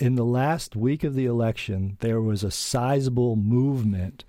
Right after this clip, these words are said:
uh, of people who, when they made up their mind, if they were undecided, and they made up their mind in that last week or so,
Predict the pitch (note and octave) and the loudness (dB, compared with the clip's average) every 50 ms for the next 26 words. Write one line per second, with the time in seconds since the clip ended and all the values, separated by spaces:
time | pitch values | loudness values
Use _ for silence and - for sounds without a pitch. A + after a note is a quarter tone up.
0 | - _ _ - - - G#2+ G2+ G2 G#2 G2 G2+ - - A2+ A2 G#2+ G2+ - - | -20 _ _ -20 -8 -6 -4 -2 -2 -2 -4 -4 -4 -4 -2 -2 -2 -4 -4 -2
1 | - C#3+ C3+ - B2 A#2 A2+ F2+ A#2+ B2 A#2 A#2+ A2 - - - - - A#2 A2+ | -2 -2 0 0 0 0 0 0 0 0 0 0 -2 -6 -10 -16 -8 -2 0 2
2 | A#2 A#2 A2 G#2+ G#2+ A2+ B2 C#3 C#3 C3+ C3 B2 - B2 A#2 A#2 B2+ B2+ A#2+ A#2 | 2 2 2 2 4 4 4 2 2 0 -2 -2 -2 0 0 2 2 2 0 0
3 | G#2 G#2 G2 G2+ G2+ - - - - - - - _ - - - _ _ - - | -2 -2 -2 -4 -4 -6 -10 -18 -20 -20 -20 -20 _ -20 -20 -20 _ _ -10 -8
4 | A#2 - - A#2+ A#2 B2 B2 B2 A#2+ A#2+ B2 A#2 A2+ - - A#2+ G#2+ G2+ G2+ F#2+ | -8 -6 -2 -2 -2 0 0 0 0 0 0 0 -2 -2 -2 -2 -2 -2 -2 -4
5 | F#2+ F#2+ F2+ - - - _ _ - - - G2+ G2+ G#2 G2+ G#2+ A#2+ C3 C3+ B2+ | -4 -6 -8 -12 -18 -20 _ _ -10 -6 -4 -2 0 0 0 0 2 0 0 -2
6 | - B2 A2 A2+ A#2 A#2 A#2 A2+ G#2+ G#2 G#2 G2+ G2+ - G#2 A2 A2 A2 A2 - | -2 -2 0 0 0 0 0 0 0 0 -2 -2 -4 -4 -4 -4 -2 -2 -4 -4
7 | - A#2 A2 B2 C3 B2 - A2+ G#2 - - - G2+ F#2 F#2 F#2 - | -4 -2 0 0 0 0 -2 -4 -4 -4 -6 -4 -4 -4 -4 -4 -6